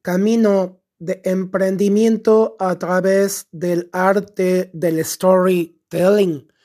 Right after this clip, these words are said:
el arte de contar historias, el arte de la retórica, de la narrativa.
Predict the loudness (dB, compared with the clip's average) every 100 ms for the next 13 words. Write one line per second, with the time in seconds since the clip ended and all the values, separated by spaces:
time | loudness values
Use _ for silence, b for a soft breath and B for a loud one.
0 | _ _ -2 0 0 -2 0 2 2 2
1 | 2 0 0 0 0 0 -2 -4 -2 0
2 | 0 -2 -6 -10 -14 _ _ _ -4 0
3 | 0 0 -2 0 0 2 2 2 0 -2
4 | -6 -2 0 0 -2 -4 -4 -2 -2 -2
5 | -2 -2 -2 0 0 -2